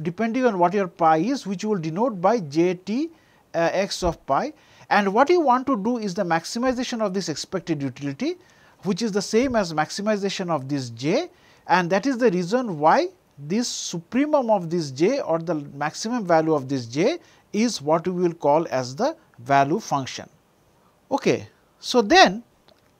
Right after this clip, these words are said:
under certain conditions, this value function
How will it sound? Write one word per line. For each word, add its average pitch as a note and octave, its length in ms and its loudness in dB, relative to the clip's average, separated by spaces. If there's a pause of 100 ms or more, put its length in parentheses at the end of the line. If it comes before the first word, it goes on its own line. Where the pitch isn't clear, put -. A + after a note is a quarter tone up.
(360)
under B3+ 380 4
certain C#4+ 560 2
conditions, F3+ 800 -4 (4000)
this B3+ 400 2
value D#3+ 480 4
function E3 580 -6